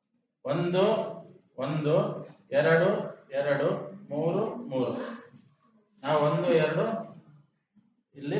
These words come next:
ಲೈನ್ ಹಾಕೊಳ್ಳೋಣ. ನಮ್ದು ಲೆಕ್ಕ ಇಲ್ಲಿಂದ ಶುರು ಆಗೋದು. ಗಣಿತ ಅಂದ್ರೆ ಹಿಂಗೆ, ಬಾಯಾಟ್ ಮಾಡೋದು ಬೇಕಾಗಿಲ್ಲ, ಕಾಮನ್ ಸೆನ್ಸ್ ಇದ್ರೆ ಸಾಕು. ನೀವೇನ್ ಮಾಡ್ತಾ ಇದ್ರೆ ಏನ್ ಮಾಡ್ಬೇಕು, ಈ ಪೇಪರಲ್ಲಿ ಕ್ವಶನ್ ಇರ್ತದೆ, ಇಲ್ಲಿ ಆನ್ಸರ್ ನಿಮ್ಗೆ ಗೊತ್ತಿದ್ರೆ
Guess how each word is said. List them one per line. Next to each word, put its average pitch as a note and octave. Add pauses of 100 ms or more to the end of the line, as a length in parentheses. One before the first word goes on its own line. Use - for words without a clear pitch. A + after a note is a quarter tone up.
ಲೈನ್ C#3+
ಹಾಕೊಳ್ಳೋಣ. - (800)
ನಮ್ದು D#3+ (440)
ಲೆಕ್ಕ C#3+
ಇಲ್ಲಿಂದ D3
ಶುರು C#3+
ಆಗೋದು. - (1600)
ಗಣಿತ F3 (100)
ಅಂದ್ರೆ F#3+
ಹಿಂಗೆ, E3 (880)
ಬಾಯಾಟ್ E3+
ಮಾಡೋದು F3
ಬೇಕಾಗಿಲ್ಲ, E3 (420)
ಕಾಮನ್ E3
ಸೆನ್ಸ್ E3+
ಇದ್ರೆ F3 (100)
ಸಾಕು. D3+ (600)
ನೀವೇನ್ D#3
ಮಾಡ್ತಾ F3
ಇದ್ರೆ F#3+ (140)
ಏನ್ F3
ಮಾಡ್ಬೇಕು, D3 (500)
ಈ C#3 (100)
ಪೇಪರಲ್ಲಿ E3+
ಕ್ವಶನ್ E3
ಇರ್ತದೆ, E3+
ಇಲ್ಲಿ D#3
ಆನ್ಸರ್ E3+
ನಿಮ್ಗೆ D#3
ಗೊತ್ತಿದ್ರೆ F3